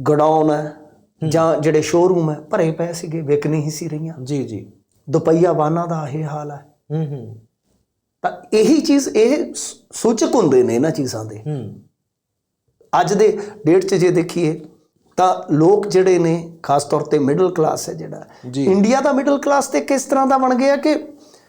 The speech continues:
Speaker 1: ਉਹ ਉੱਤੇ ਜਾਣ ਦੀ ਬਜਾਏ ਤਾਂ ਨੂੰ
Speaker 2: ਹੂੰ।
Speaker 1: ਉਹ ਸੰਘਰਸ਼ ਇਸ ਕਰਕੇ ਕਰ ਰਿਹਾ ਕਿ ਮੈਂ ਹੋਰ ਥੱਲੇ ਨਾ ਚਲਾ ਜਾਵਾਂ, ਸਰ।
Speaker 2: ਹਾਂ।
Speaker 1: ਆਹ ਹਾਲਤ
Speaker 2: ਆਪਣੇ
Speaker 1: ਹੈ
Speaker 2: ਆਪ ਨੂੰ
Speaker 1: ਸਾਡੀ
Speaker 2: ਬਚਾਉਣ
Speaker 1: actual
Speaker 2: ਦੇ
Speaker 1: 'ਚ।
Speaker 2: ਬਚਾਉਣ ਦੇ ਚੱਕਰ 'ਚ ਕਰ।
Speaker 1: ਇੱਥੇ ਇਕਨੋਮੀ ਨਾਲ ਜੁੜੀ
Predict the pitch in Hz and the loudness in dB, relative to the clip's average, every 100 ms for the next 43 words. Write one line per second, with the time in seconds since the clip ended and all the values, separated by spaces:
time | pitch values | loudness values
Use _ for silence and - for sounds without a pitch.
0 | _ _ _ _ _ 269 339 349 - 277 | _ _ _ _ _ 0 2 2 -2 -4
1 | - 349 349 311 285 277 294 262 233 208 | 0 0 4 4 4 4 4 4 4 4
2 | - - - - _ _ _ _ _ _ | 2 -2 -12 -20 _ _ _ _ _ _
3 | - 226 277 302 220 - - 160 135 113 | -2 0 4 4 2 -4 -4 -4 -4 -10
4 | - _ _ _ 320 359 359 277 247 320 | -20 _ _ _ 0 2 2 2 2 2
5 | 294 349 - 311 311 339 370 381 311 285 | 0 0 0 0 2 2 4 4 6 6
6 | 427 349 339 359 359 339 285 269 240 226 | 4 4 4 6 4 4 2 2 2 2
7 | 220 247 202 156 202 254 160 175 - 147 | 0 2 0 0 0 2 2 4 2 2
8 | 233 - 220 220 165 127 131 110 107 - | 0 0 0 2 2 2 0 0 -4 -14
9 | - 113 120 120 110 104 101 101 - 85 | -20 -14 -8 -6 -6 -8 -12 -14 -16 -20
10 | - - - _ _ _ _ _ 254 262 | -20 -20 -20 _ _ _ _ _ -4 0
11 | 339 349 - 185 220 262 262 269 208 220 | 0 0 0 0 2 4 4 2 0 0
12 | 233 - | 0 -2